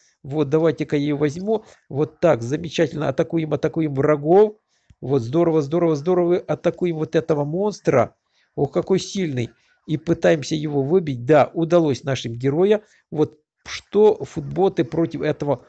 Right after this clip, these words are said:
Ох, какой мощный, мощный монстр. И их много. Ничего себе, как нашим черепашкам сейчас будет непросто. Тем не менее, давайте-ка я их посылаю в атаку и пробуем добивать этого монстра.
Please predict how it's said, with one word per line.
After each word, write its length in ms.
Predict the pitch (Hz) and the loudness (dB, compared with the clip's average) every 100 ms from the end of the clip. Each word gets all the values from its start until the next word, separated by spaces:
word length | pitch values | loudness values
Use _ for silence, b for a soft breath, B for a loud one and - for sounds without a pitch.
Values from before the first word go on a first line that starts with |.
| b | b
Ох, 260 | 160 170 - | -2 -2 -2
какой 320 | - 170 196 | -10 -2 -2
мощный, 500 | 185 190 - 185 185 | 0 -4 -4 -6 -4
мощный 440 | 170 185 - 190 | -2 -4 -4 -6
монстр. 480 | 190 196 180 - 131 - | -4 -2 -2 -4 -10 -8
И 160 | 180 | -6
их 160 | 165 - | -6 -6
много. 600 | 156 202 247 196 147 - B B - | -8 0 4 4 2 0 B B -14
Ничего 420 | 165 185 - 175 | -10 -6 -4 -2
себе, 260 | 170 165 165 | -2 -2 -2
как 220 | 170 165 | -2 -4
нашим 320 | 165 160 160 - b b - | -4 -4 -6 -10 b b -16
черепашкам 680 | - 165 156 - 160 - 156 | -8 -6 -4 0 -2 -2 -10
сейчас 380 | - 147 156 147 | -10 -4 -4 -4
будет 340 | 156 151 147 | -8 -8 -10
непросто. 800 | 160 156 156 151 143 139 202 208 b b b b - | -10 -8 -4 -2 -2 0 0 0 b b b b -8
Тем 160 | 156 147 | -6 -6
не 100 | 143 | -6
менее, 340 | 160 147 143 | -6 -2 -4
давайте-ка 560 | 139 135 143 131 123 135 | 0 0 2 0 -2 -2
я 120 | 127 | -2
их 120 | - | -4
посылаю 560 | - 123 139 131 117 117 | -8 -4 0 2 2 2
в 40 | |
атаку 400 | 123 - 175 170 | 0 0 0 -2
и 120 | - | -8
пробуем 560 | 127 143 156 151 147 127 | -8 -4 -4 -2 -4 -4
добивать 460 | 123 123 127 139 | -6 -2 -2 -2
этого 340 | - 127 123 123 | -4 -8 -4 -6
монстра. 560 | 127 127 117 - 117 | -4 -6 -6 -6 -8